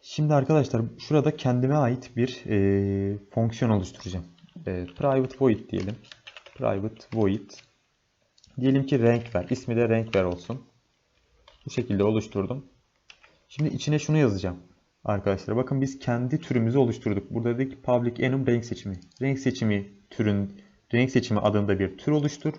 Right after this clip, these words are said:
Bu tür mavi, yeşil ve kırmızı değerlerini alabilsin dedik.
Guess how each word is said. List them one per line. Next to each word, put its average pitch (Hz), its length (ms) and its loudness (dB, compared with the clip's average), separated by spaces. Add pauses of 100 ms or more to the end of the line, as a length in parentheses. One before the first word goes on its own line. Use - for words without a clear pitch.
(500)
Bu 156 120 2
tür 147 300 0
mavi, 120 680 2
yeşil 120 440 -2 (380)
ve 135 140 -2
kırmızı 117 560 2
değerlerini 104 640 2 (300)
alabilsin 107 500 2
dedik. - 440 -4